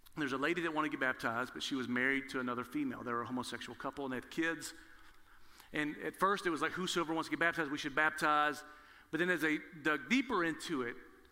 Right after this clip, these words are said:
it was they didn't want to just get baptized. They wanted to invite all their friends and all the homosexual community with them to get baptized.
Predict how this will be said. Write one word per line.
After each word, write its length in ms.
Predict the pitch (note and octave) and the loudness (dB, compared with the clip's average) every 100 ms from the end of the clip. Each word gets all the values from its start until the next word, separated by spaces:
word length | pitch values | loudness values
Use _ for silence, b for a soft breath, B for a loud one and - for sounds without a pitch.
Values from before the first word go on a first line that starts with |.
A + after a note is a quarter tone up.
| B B B B B | B B B B B
it 80 | F3 | 2
was 180 | E3+ | 2
they 160 | C#3+ G3+ | 2 2
didn't 180 | A#3+ A#3+ | 2 0
want 120 | G3 | 0
to 60 | E3+ | 0
just 100 | D3+ | 0
get 140 | C#3 | 4
baptized. 640 | F#3 B3 - E3 C#3+ C#3+ C#3 | 6 6 4 4 4 4 2
They 80 | |
wanted 160 | F#3 F#3+ | 2 2
to 40 | |
invite 180 | E3 E3+ | 4 2
all 160 | E3+ E3+ | 2 2
their 100 | E3 | 0
friends 300 | - F#3 F3+ | 2 2 4
and 80 | F3 | 4
all 100 | E3 | 2
the 80 | |
homosexual 580 | D3+ E3 D3 E3+ C#3+ D#3 - | 2 -2 0 -2 -2 -4 -4
community 420 | D3+ F3+ D#3+ D#3 | -2 0 2 2
with 340 | C#3+ D#3+ A#3 | 2 0 2
them 140 | A3 F#3 | 0 0
to 60 | |
get 160 | D3+ C#3 | 0 2
baptized. 800 | C#3 C#3 - A#2+ A2 A2+ - | 2 2 -2 -6 -6 -12 -14